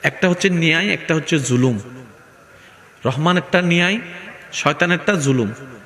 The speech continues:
আমরা গিয়েছি জুলুমের দিকে। একটা হচ্ছে মায়া আর একটা হচ্ছে অভদ্রতা, হিংস্রতা। একটা হচ্ছে মায়া,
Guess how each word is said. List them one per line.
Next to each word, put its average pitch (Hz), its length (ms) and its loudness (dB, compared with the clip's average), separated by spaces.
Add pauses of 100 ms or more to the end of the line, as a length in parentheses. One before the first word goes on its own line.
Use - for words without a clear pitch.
(240)
আমরা 127 280 0
গিয়েছি 131 480 0 (400)
জুলুমের 113 420 0
দিকে। - 220 -8 (3250)
একটা 185 280 0
হচ্ছে 180 200 0
মায়া 156 540 2 (340)
আর 139 100 0
একটা 143 220 -2
হচ্ছে 175 320 0 (100)
অভদ্রতা, 143 680 0 (400)
হিংস্রতা। 151 600 0 (480)
একটা 160 260 0
হচ্ছে 170 220 0
মায়া, 131 440 0